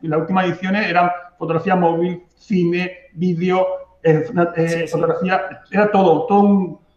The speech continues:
Speaker 1: todo un revolutum au-, audiovisual. Entonces, el poder organizar y poder tratar con tantos fotógrafos de tantas especialidades o tantas disciplinas distintas, eh, personalmente me reportó una visión de, muy... muy,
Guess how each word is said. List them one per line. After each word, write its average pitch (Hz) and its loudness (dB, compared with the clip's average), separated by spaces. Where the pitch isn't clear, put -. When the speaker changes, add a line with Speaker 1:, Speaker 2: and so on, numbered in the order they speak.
Speaker 1:
todo 202 2
un 180 4
revolutum 180 0
au-, 175 -2
audiovisual. 160 0
Entonces, 190 -2
el 170 -6
poder 190 -2
organizar 214 -2
y 135 -14
poder 180 -4
tratar 214 0
con 202 0
tantos 202 -4
fotógrafos 160 -4
de 165 -8
tantas 220 -2
especialidades 190 -2
o 180 -6
tantas 196 -2
disciplinas 185 -4
distintas, 202 0
eh, 165 0
personalmente 208 0
me 208 6
reportó 170 0
una 208 2
visión 202 0
de, 175 -6
muy... 185 -2
muy, 208 -4